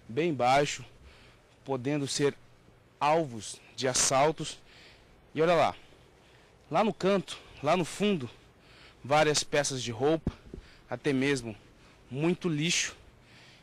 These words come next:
E aqui, possivelmente, muitos usuários de drogas estariam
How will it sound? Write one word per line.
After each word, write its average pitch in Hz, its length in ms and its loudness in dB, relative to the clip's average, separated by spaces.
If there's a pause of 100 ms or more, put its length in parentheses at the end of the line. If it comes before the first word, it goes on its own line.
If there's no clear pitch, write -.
(160)
E 196 140 4
aqui, 185 400 2 (920)
possivelmente, 151 800 0
muitos 160 360 -2
usuários 147 400 2
de 135 80 -10
drogas 131 560 0 (440)
estariam 170 600 2